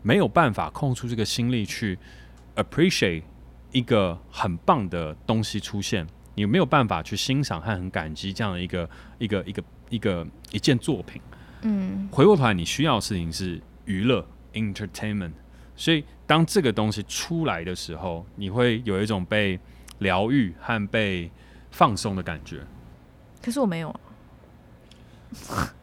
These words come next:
Speaker 2: 可是我看艺术片的时候就会有啊。没有，我就只是觉得说，你如果把，因为我觉得电影是，电影是一个开拓视野的方法。就当你走进电影院的时候，你应该不会只是觉得，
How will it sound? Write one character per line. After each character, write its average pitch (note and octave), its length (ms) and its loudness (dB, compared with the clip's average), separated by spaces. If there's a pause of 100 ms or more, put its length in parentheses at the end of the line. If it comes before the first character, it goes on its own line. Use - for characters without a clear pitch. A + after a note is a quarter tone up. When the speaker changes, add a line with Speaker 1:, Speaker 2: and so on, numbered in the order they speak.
(260)
Speaker 2:
可 F4+ 80 0
是 A4+ 80 8
我 F#4+ 80 8
看 F#4 180 -2
艺 F4+ 60 -2
术 D#4+ 120 4
片 D4+ 100 2
的 C#4+ 40 6
时 B3+ 80 2
候 B3+ 60 4
就 B3 80 4
会 A#3 100 6
有 F#3 160 0
啊。 - 180 -8 (720)
没 D#4 80 0
有， E4 220 2 (440)
我 C4 80 4
就 F#4 80 10
只 C#4 120 4
是 C#4+ 100 4
觉 A3 180 8
得 G3 140 10
说， G#3 480 6 (280)
你 A3 100 4
如 A#3+ 120 8
果 D#4 120 8
把， E3+ 420 4
因 D#4+ 100 0
为 F4 60 6
我 B3 60 10
觉 A3 100 4
得 - 80 -2
电 A#3 180 6
影 E3 140 2
是， F#3 460 0 (1200)
电 C#4+ 140 8
影 F#3 80 6
是 G#3 100 0
一 A#3 60 4
个 G#3 80 6
开 F#3+ 220 4
拓 G3 120 4
视 F#3+ 200 2
野 - 80 0
的 - 80 -6
方 - 200 -8
法。 - 220 -8 (480)
就 C#4+ 80 2
当 C#4 180 4
你 C4 60 6
走 G#3 100 4
进 G#3 140 0
电 A3 140 2
影 E3+ 60 -4
院 F#3 140 2
的 E3+ 60 0
时 F3 160 -2
候， F3 260 0 (420)
你 G3+ 100 2
应 G3+ 40 4
该 A#3+ 120 6
不 F#3+ 160 -4
会 G#3+ 100 2
只 E3+ 140 -4
是 G3 120 -6
觉 E3+ 200 -4
得， A#2 380 -10